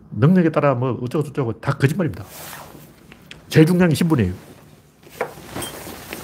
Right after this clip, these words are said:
그래서 <clears throat> 이기려면 어떻게 되냐면 보통 우리는 이제 대의명분을 그 적들의 실수에 찾아요. 적들이 잘못했기 때문에, 적이 삽질했기 때문에,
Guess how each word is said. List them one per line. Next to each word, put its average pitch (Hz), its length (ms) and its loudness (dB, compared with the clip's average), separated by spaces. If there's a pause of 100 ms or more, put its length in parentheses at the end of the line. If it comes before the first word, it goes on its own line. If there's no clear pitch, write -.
(1400)
그래서 135 240 2
<clears throat> - 80 -12 (2500)
이기려면 160 400 6
어떻게 131 220 2
되냐면 117 460 -2
보통 135 260 0
우리는 143 240 0
이제 98 100 -4
대의명분을 131 760 2
그 90 280 -6 (420)
적들의 143 560 4
실수에 147 320 2
찾아요. 87 280 -8
적들이 185 400 2
잘못했기 135 460 4
때문에, 90 380 -2 (440)
적이 143 220 0
삽질했기 151 460 2
때문에, 95 380 -4